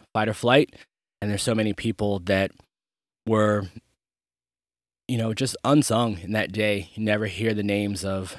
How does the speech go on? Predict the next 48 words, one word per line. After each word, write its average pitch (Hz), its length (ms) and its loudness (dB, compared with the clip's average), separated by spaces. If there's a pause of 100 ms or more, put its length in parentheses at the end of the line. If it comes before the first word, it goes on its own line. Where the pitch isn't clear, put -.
(100)
people 104 280 -4
that 92 180 0 (340)
ran 110 180 2
in 104 120 2
buildings 107 500 0
and 78 100 -12
helped - 340 -2
people 107 540 0
and 80 260 -8 (600)
gave 113 160 6
people 101 260 -4
water. 107 480 4
Just - 380 -4 (800)
so 156 220 6
many 101 200 4
people 92 400 -4 (640)
did 107 180 -6
so 110 140 -2
many 104 180 0
amazing 98 420 -2
things 95 220 -6
that 90 160 -4
day. 98 200 0
So 104 160 -4
I 104 40 -2
just 135 200 -2
wanted 120 200 2
to 104 80 0
do 101 160 -2
this 98 240 -4
little 98 160 -4
short - 300 -4
bonus 92 460 -6
just - 280 -10
to 92 100 -8
say 87 260 -4
thank 95 360 -6
you 90 180 -6 (580)
to 92 60 -6
all 95 180 0
the 92 100 -6
people 92 460 -6 (160)
and 92 320 -4
to 110 100 -4
all 107 100 2
the 101 120 -4
family 95 420 -2
members 95 540 -4